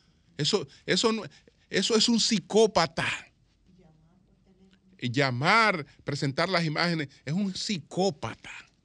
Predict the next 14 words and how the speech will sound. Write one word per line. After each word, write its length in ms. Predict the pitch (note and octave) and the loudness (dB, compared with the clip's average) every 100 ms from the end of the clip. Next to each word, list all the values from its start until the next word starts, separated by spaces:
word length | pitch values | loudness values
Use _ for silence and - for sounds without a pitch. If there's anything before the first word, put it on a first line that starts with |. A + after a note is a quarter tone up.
| _ _ _ _ _ _ _ _ _ _ _ _ _ _ | _ _ _ _ _ _ _ _ _ _ _ _ _ _
Entonces, 460 | - C#3+ E3+ - _ _ _ _ _ _ _ _ _ _ _ _ _ _ _ _ _ _ - | -8 -4 -4 -6 _ _ _ _ _ _ _ _ _ _ _ _ _ _ _ _ _ _ 2
eso 520 | D#3+ B3 A#3 B3 A#3+ _ _ - _ _ _ _ _ _ _ _ _ _ _ _ - | 4 4 4 2 0 _ _ -20 _ _ _ _ _ _ _ _ _ _ _ _ -12
debe 360 | A2 C3 F3 G3 | -4 0 0 0
producirnos 800 | F3 C3 F#2+ - C#3 F3 D3 - | -2 -2 -4 -2 -2 -2 -4 -6
ciertas 400 | F#2 G2+ A#2 A#2+ | -8 -8 -8 -8
reflexiones 960 | A2 A#2 A2 - C3 D3+ E3 C#3+ G#2+ | -8 -8 -6 0 2 2 2 0 -2
en, 200 | D2+ C#2 | -6 -8
en 140 | C2 | -12
los 100 | D#2+ | -12
entornos 560 | B1+ A1+ G#2+ A#2 A2 F#2+ | -12 -8 -4 -4 -4 -6
de 80 | E2 | -6
amistad, 760 | C#2+ C#2 - F2+ C3 B2 G#2+ - - _ | -8 -10 -6 -2 0 -2 -4 -10 -20 _
familiar, 880 | - F#2 F2+ F#2 A2+ B2+ C#3 C3 B2+ _ _ | -14 -10 -8 -4 0 2 0 -2 -6 _ _
etcétera, 640 | - A2+ C3+ C#3 C3 B2 | -14 -8 -2 -2 0 -4